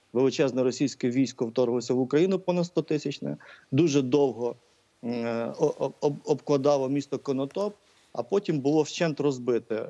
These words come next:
Виговським, і це була одна з найбільших поразок Росії. Зараз теж відчувається, що росіяни пробують наступати, пробують перти, але я бачу, що і ми контрнаступаємо, і на деяких ділянках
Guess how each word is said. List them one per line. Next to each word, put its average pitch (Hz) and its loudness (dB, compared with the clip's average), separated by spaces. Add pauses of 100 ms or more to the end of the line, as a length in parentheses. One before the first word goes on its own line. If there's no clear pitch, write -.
(120)
Виговським, 131 0
і 123 0
це 147 0
була 131 2
одна 131 2
з 127 -4
найбільших 135 0
поразок 127 0
Росії. 107 -4
Зараз 175 0
теж 139 2
відчувається, 147 0
що 127 2 (300)
росіяни 160 2
пробують 139 2
наступати, 165 -6
пробують 139 2
перти, 131 0 (460)
але 143 2
я 147 2
бачу, 151 -4
що 165 -10
і 185 -4
ми 175 2
контрнаступаємо, 135 -2
і 147 -4
на 143 2
деяких 147 0
ділянках 143 -2